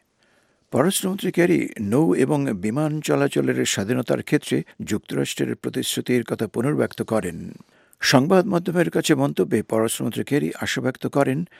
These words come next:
যে সিরিয়ায় দীর্ঘস্থায়ী শান্তি প্রতিষ্ঠার বেলায় যুক্তরাষ্ট্র ও চীন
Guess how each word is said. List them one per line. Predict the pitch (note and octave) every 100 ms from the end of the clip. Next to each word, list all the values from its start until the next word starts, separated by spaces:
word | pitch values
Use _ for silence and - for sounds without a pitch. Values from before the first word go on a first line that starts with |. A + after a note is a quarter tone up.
| -
যে | - G#2
সিরিয়ায় | - C3+ E3 D3+ D#3+
দীর্ঘস্থায়ী | A3 C#3 B2 C3+ - D3 C3+
শান্তি | - G2+ F#2 C#3+
প্রতিষ্ঠার | - C3 - - B2
বেলায় | A#2 C#3 B2+ E3 _ -
যুক্তরাষ্ট্র | - G2 - D2 D2 -
ও | B1+ A1+
চীন | - C#2+ C2+ F3